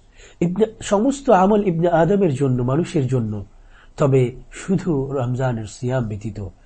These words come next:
কেন? আল্লাহ রব্বুল আলামিন বলছেন, "الصيام لي وأنا أجزي به।" এটা আমার জন্য, এর প্রতিদান আমি নিজেই দান করব। অন্য হাদিসের মধ্যে আল্লাহ রাব্বুল আলামিন বলছেন, "ইয়াদাউ তাআমাহু ওয়া শাহাওয়াতাহু মিন আজলি।"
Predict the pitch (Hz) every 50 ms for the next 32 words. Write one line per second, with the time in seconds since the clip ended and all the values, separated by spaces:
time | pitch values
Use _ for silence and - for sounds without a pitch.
0 | _ _ _ - - _ - _ - 185 175 185 220 262 285 - - - - _
1 | _ _ _ _ _ - _ _ _ - - - _ _ _ - - - - 165
2 | 175 180 175 127 139 151 139 131 127 139 131 127 120 120 117 117 117 110 113 120
3 | 113 - - 123 120 - 123 - - - - 131 139 160 151 135 123 117 117 120
4 | 160 175 165 147 139 151 175 180 214 220 226 233 - 226 196 220 190 175 185 156
5 | 139 139 135 127 120 107 101 - - - - - - - 190 254 233 196 202 226
6 | 262 220 185 190 202 180 165 160 175 175 143 135 - 175 160 - 208 180 180 160
7 | 147 - 135 135 131 131 127 123 127 123 123 165 170 151 127 110 101 110 107 104
8 | 98 - 110 101 95 90 98 98 - - - _ _ _ _ _ - _ - -
9 | - - - - 180 185 196 202 170 185 185 226 240 - 247 208 202 202 185 -
10 | - 196 196 175 175 180 151 143 165 156 143 156 156 147 139 135 131 127 139 135
11 | 127 127 165 160 160 - 151 127 110 - - - - - - - 151 151 165 180
12 | 185 175 214 220 190 180 165 160 165 165 151 156 190 202 208 196 196 196 170 143
13 | 180 165 160 156 143 127 - 175 160 185 190 180 175 170 170 170 151 - 160 151
14 | 143 147 156 170 - 220 240 214 269 220 214 180 147 -